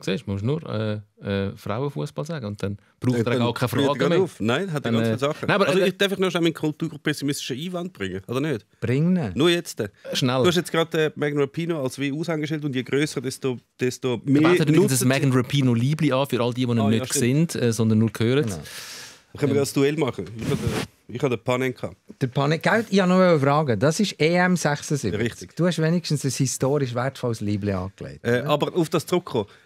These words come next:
Speaker 2: Ähm, wart nur ab, wie sich das entwickelt. Wenn sich das immer mehr professionalisiert, wenn immer mehr Geld, äh, de-, reinkommt, dann wachsest du, wenn du, äh,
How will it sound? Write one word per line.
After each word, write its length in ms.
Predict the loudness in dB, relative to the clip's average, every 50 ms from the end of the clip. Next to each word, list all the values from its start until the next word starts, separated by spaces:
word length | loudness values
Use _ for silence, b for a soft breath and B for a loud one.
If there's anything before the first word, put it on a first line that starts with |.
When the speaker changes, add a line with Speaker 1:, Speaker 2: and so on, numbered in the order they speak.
| b b b
Speaker 2:
Ähm, 320 | 0 2 2 2 0 -4 -8 _ _ _ _
wart 340 | 0 0 0 0 -2 -2 -2
nur 260 | -2 0 0 0 -2
ab, 280 | -2 -2 -4 _ -12 -8
wie 100 | -6 -6
sich 120 | -6 -6 -6
das 160 | -6 -4 -4
entwickelt. 580 | -4 -4 -2 -2 -2 -2 -2 -4 -6 -6 -6 -4
Wenn 300 | -2 0 0 0 0 -2
sich 180 | -2 -4 -4 -4
das 160 | -4 -4 -2
immer 180 | 0 0 0 2
mehr 180 | 2 0 -2
professionalisiert, 840 | 0 -2 -2 -2 -2 -4 -4 -4 -4 -4 -4 -2 -4 -4 -4 -2 -2
wenn 240 | -2 0 0 0 0
immer 200 | 0 0 0 0
mehr 180 | 0 -2 -2
Geld, 260 | -2 -2 -4 -4 -6 -8 _ -18 -20 -20 -16 -6 -2
äh, 320 | 0 0 2 2 0 -2
de-, 200 | -2 -4 -6 -6 -6 _ _ _ -8 -2
reinkommt, 540 | 0 0 0 0 0 0 -2 -2 -4 -6 _
dann 280 | -2 -2 0 0 -2 -2 -4
wachsest 520 | -2 0 0 0 0 -2 -4 -4 -4 -2 -4
du, 140 | -4 0
wenn 160 | 0 0 0 0
du, 280 | -2 -2 -2 -2 -2 -2
äh, 60 | -2